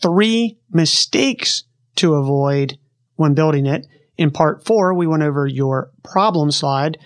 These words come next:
In part five, we went over your solution slide. Part six, we talked about your product and how it is the answer to the solution. In part seven,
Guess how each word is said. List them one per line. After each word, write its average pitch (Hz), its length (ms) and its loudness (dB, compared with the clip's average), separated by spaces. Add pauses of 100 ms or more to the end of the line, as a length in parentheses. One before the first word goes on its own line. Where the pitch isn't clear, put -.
(580)
In 147 320 0 (120)
part 147 360 -2 (180)
five, 196 460 0
we 156 100 0
went 151 220 -2
over 143 400 -2
your 139 320 -4
solution 208 520 0
slide. 185 400 0 (120)
Part 143 260 -2
six, 254 380 -2
we 156 80 2
talked 202 360 -4
about 165 360 0
your 143 260 0
product 175 520 -2
and 160 120 0
how 180 240 -2
it 190 240 0
is 220 640 0 (400)
the 156 240 2
answer 208 380 0
to 175 240 0
the 147 100 0
solution. 147 600 0 (360)
In 160 200 2 (100)
part 180 340 0 (180)
seven, 226 600 0